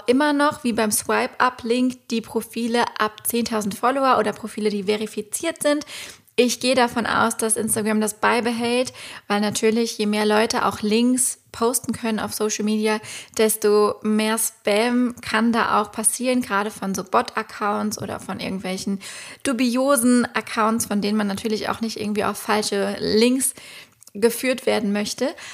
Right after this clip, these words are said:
Aber es bleibt auf jeden Fall spannend. Ich freue mich sehr auf dieses Feature, falls es kommt, denn ich finde auch, so dieser Swipe-Up-Link hat so ein bisschen an Glanz verloren und ist schon so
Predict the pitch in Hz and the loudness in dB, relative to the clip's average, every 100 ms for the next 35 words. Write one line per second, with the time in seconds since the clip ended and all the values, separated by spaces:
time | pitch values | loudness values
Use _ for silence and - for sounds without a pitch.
0 | - - _ - 247 254 254 262 247 269 | -16 -20 _ 2 4 4 2 2 0 0
1 | 277 302 294 277 254 240 - 247 285 320 | 0 -2 0 -2 0 0 4 4 4 0
2 | 262 - - 269 277 240 - 254 285 254 | -6 -6 0 2 2 -2 0 2 4 2
3 | 254 247 233 - - 277 - 285 320 320 | 0 -8 -6 -8 -8 -6 0 0 0 -4
4 | - - 247 240 220 - 269 311 349 - | -16 -4 -4 -2 -6 0 0 2 -4 -12
5 | - - 247 233 269 - 269 254 - - | -20 -4 0 0 0 -2 2 2 4 4
6 | 240 226 226 226 220 - 233 240 240 - | 2 -2 0 0 2 4 4 4 0 0
7 | 240 226 233 233 240 226 - 240 - 202 | -4 -2 -4 -4 -4 -2 -4 -6 -6 -2
8 | 220 262 294 - 254 254 254 254 - - | 2 2 2 -2 0 4 4 4 0 -16
9 | - 226 220 247 - 247 226 208 247 285 | -4 -2 2 4 4 2 2 2 2 2
10 | 320 | 2